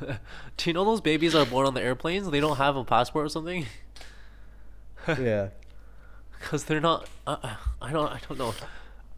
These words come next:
Speaker 1: And then American Airlines gave that baby, like, um, what do you call? Uh, there was a story. American Airlines gave a baby who was born on the plane, um,
Speaker 2: A visa or
Speaker 1: lifetime.
Speaker 2: something, right?
Speaker 1: No, no, lifetime, lifetime American Airlines,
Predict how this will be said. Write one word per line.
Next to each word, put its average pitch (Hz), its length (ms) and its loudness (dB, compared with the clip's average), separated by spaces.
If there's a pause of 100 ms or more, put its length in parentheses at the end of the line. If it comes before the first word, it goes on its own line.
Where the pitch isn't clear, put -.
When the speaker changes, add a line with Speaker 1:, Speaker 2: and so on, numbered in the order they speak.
Speaker 1:
And 123 100 -4
then 143 180 0 (120)
American 151 380 2
Airlines 139 480 2
gave 143 200 4
that 135 200 4
baby, 120 320 0
like, 107 280 -2 (160)
um, 101 440 -8 (240)
what 107 80 -14
do 117 60 -8
you 107 40 -10
call? 98 320 -6 (1500)
Uh, 117 400 -2 (460)
there 131 100 -6
was - 140 -2
a - 60 -6
story. 127 300 4
American 156 360 2
Airlines 147 280 6
gave 139 200 2
a 135 60 4
baby 120 280 2
who 143 60 2
was 120 100 2
born 123 240 0
on 123 60 -2
the 110 80 -4
plane, 120 460 0 (480)
um, 107 500 -2 (160)
Speaker 2:
A 143 80 6
visa - 20 4
or - 0 -
Speaker 1:
lifetime. 139 560 4
Speaker 2:
something, 135 200 -6
right? 139 180 -4
Speaker 1:
No, 147 180 4
no, 127 140 6
lifetime, 139 760 4
lifetime 143 560 2 (160)
American 127 400 -2
Airlines, 113 720 -2